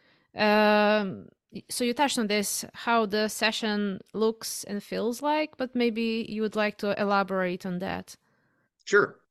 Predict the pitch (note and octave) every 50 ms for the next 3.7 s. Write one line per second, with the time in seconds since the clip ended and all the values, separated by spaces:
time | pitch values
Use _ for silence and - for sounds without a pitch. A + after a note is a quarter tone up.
0 | _ _ A3+ G3 F#3+ - - - - - F3+ E3+ E3+ E3+ E3+ D#3 D#3+ C#3+ D#3+ F3
1 | F#3+ G#3 G#3+ G#3+ - - F3 E3 D#3 D#3 - - C#3+ B2+ B2 B2 - B2+ A#2 A2+
2 | A2 A2 A2 A2+ A2 - - C3+ B2+ A#2+ A2+ A2+ A2 G#2 G#2 - - A2+ A2+ A2
3 | - - C#3+ D3 E3+ E3 C#3 C3 B2+ B2+ B2+ B2 B2